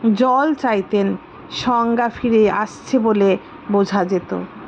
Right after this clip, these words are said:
জল চাইলেই শ্রী শ্রী ঠাকুরের তখন সংজ্ঞা ফিরে আসছে বলে বোঝা যেত। এরপর জল আর তামাক খেয়ে স্বাভাবিক সুস্থ অবস্থায়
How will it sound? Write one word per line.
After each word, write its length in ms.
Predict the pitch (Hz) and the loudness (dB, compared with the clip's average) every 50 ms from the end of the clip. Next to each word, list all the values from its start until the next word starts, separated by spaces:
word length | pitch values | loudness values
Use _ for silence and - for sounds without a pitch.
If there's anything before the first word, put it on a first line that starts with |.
| - - - - - - | -18 -18 -18 -8 -6 -2
জল 360 | 202 220 247 233 226 233 233 220 | 0 2 2 2 2 0 -2 -4
চাইলেই 760 | - - 240 214 214 220 233 247 277 311 294 254 302 403 480 - | -2 -2 0 2 2 2 2 4 4 6 6 6 4 4 2 -2
শ্রী 200 | - - - 240 | -6 -4 -2 -2
শ্রী 180 | 220 - - 226 - | 0 0 -2 -2 0
ঠাকুরের 680 | - 226 190 190 - - 233 220 269 302 247 240 302 302 - - - - - - | 0 -2 -2 -2 -2 -2 0 2 4 4 4 4 2 -2 -6 -12 -18 -14 -6 -4
তখন 320 | - 214 208 - 240 233 | -4 -4 -2 -2 -2 -2
সংজ্ঞা 560 | 220 - - - 233 226 226 220 220 220 214 | -2 -4 -2 0 0 2 2 2 2 0 0
ফিরে 280 | 208 - - 233 226 214 | -2 -2 0 2 2 2
আসছে 340 | 196 190 - - - - 220 | 2 0 -4 -6 -4 -2 0
বলে 300 | 202 202 196 277 480 539 | 0 2 2 2 2 2
বোঝা 320 | 359 233 190 180 196 196 | 2 0 0 0 -2 -2
যেত। 340 | 180 190 180 - - 180 180 185 - - - - - - - - - | -2 -2 -4 -4 -4 -6 -6 -6 -8 -14 -16 -16 -16 -16 -8 -2 0
এরপর 600 | 269 294 311 330 330 - 359 339 311 285 254 220 | 2 2 2 2 0 0 0 0 0 0 -2 -4
জল 400 | 202 233 247 247 254 277 294 285 - - | -2 0 2 2 2 0 0 -2 -4 -4
আর 180 | 220 226 233 226 - - - | -2 -2 -2 -4 -8 -6 -4
তামাক 440 | 240 226 220 220 226 226 226 226 226 - - | -2 0 0 0 0 0 0 -2 -4 -10 -16
খেয়ে 340 | - - 247 233 262 381 508 - - - - - - | -4 0 2 4 4 4 2 0 -6 -14 -20 -18 -14
স্বাভাবিক 760 | - - - 254 233 233 226 226 269 277 254 294 302 277 - | -10 -6 -4 -2 -2 -2 -2 -2 -4 -2 0 0 -2 -2 -4
সুস্থ 380 | - - 254 226 - - - 240 | -6 -4 -4 -4 -4 -4 -4 -2
অবস্থায় 680 | 226 208 196 196 202 196 - - - 208 208 262 403 | 0 0 0 0 -2 -4 -4 -6 -4 -4 -2 -2 -4